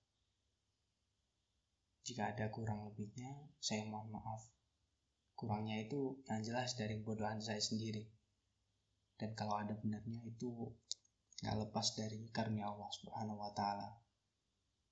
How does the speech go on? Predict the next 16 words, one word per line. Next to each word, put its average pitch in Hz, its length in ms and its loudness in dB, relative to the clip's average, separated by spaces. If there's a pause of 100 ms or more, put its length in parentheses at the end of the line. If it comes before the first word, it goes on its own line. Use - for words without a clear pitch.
(440)
Ini 110 180 2
aja, 127 180 4
saya 113 240 6
mohon 107 280 0
maaf 117 440 0
yang 107 160 0
sebesar-besarnya 113 1040 0
jika 107 240 0
ada 110 120 0
kesalahan. 113 560 2 (1300)
Nun 123 720 0
wal 113 240 4
kolami 107 400 2
wa 104 160 -2
ma 107 160 -2
yasturun. 123 720 -4